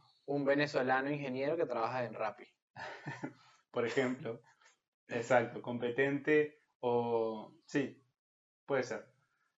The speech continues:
Speaker 2: Y después un rico competente que sus propias competencias le hayan traído l-, la riqueza que tiene. Y las mujeres seleccionaron arbitrariamente entre
Speaker 1: Entre los
Speaker 2: esos
Speaker 1: dos.
Speaker 2: dos.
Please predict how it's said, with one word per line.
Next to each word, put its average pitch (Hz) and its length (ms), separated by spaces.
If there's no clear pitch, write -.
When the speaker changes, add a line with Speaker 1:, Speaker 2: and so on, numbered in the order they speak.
Speaker 2:
Y 135 340
después 139 360
un 151 140
rico 143 300
competente 107 640
que 104 300
sus - 400
propias 120 260
competencias 120 580
le 107 120
hayan 110 600
traído 110 440
l-, 104 200
la 107 120
riqueza 110 300
que 110 80
tiene. 113 320
Y 123 200
las 120 140
mujeres 135 320
seleccionaron 127 480
arbitrariamente 123 1080
entre 110 400
Speaker 1:
Entre 120 240
los 117 80
Speaker 2:
esos 113 220
Speaker 1:
dos. 117 80
Speaker 2:
dos. - 300